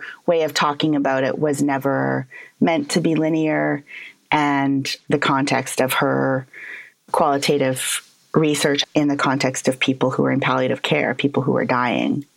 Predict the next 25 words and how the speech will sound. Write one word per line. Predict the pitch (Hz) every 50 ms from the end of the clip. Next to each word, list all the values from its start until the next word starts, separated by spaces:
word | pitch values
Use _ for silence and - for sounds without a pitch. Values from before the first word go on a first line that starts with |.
| -
coming | - - 185 156 143 143
to | 139 135
terms | - 143 139 131 131 -
with | 135 139
their | - 131 127 - - -
own | 123 127 123 131 147 143 131 _ -
death. | 123 120 - - - - - - - - - - - - - - _ _ -
I | - 139
feel | 143 - - 147 139 131 127
like | 127 123 117 117 - - - - - -
I | 123 113 135
can | - - 160 156
make | 143 131 127 - -
meaning | 165 170 165 160 156 147 143 143 139
out | 139 139 139
of | 139 139 139 131 - - - - - _ _ _ -
my | 147 147 131
dad's | 131 160 160 175 185 175 - -
death | - 165 156 160 160 - -
because | 160 147 143 - 156 135 131 131 135 - - - - _ _
he | - - - - 175
died | 143 147 151 143 143 139 139 135 131 - - -
essentially | - - 135 131 - - 131 131 131
of | 131 131 -
depression. | - - - 175 160 147 - - 143 143 139 143 139 143 -